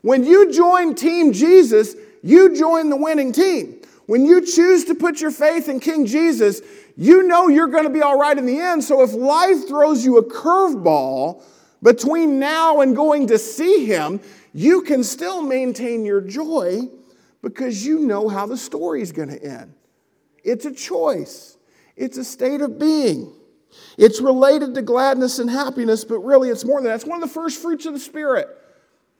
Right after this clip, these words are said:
Love, joy, peace, patience, kindness, goodness, faithfulness.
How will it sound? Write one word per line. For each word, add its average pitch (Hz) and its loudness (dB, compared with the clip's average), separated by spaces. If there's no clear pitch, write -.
Love, 269 0
joy, 285 4
peace, 285 -4
patience, 262 -2
kindness, 269 -10
goodness, 262 -12
faithfulness. 262 -6